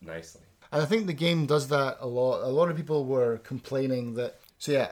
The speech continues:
Speaker 2: I don't wanna, I don't wanna keep comparing this to Inside, but a lot of people who played Inside and then compared it to Limbo were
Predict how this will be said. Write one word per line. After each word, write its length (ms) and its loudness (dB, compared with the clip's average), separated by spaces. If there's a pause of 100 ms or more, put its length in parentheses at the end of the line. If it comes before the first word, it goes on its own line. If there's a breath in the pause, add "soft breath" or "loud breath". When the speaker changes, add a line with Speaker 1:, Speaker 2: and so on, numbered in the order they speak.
(120)
Speaker 2:
I 100 -2
don't 220 0
wanna, 400 4
I 40 -4
don't 120 0
wanna 160 0
keep 240 -10
comparing 420 0
this 140 -6
to 120 -10
Inside, 580 -6
but 240 -6
a 100 -8
lot 180 0
of 60 -6
people 540 -6
who 120 -10
played 300 -4
Inside 340 -6
and 100 -6
then 120 -8
compared 420 -8
it 100 -14
to 100 -14
Limbo 420 -4
were 320 -10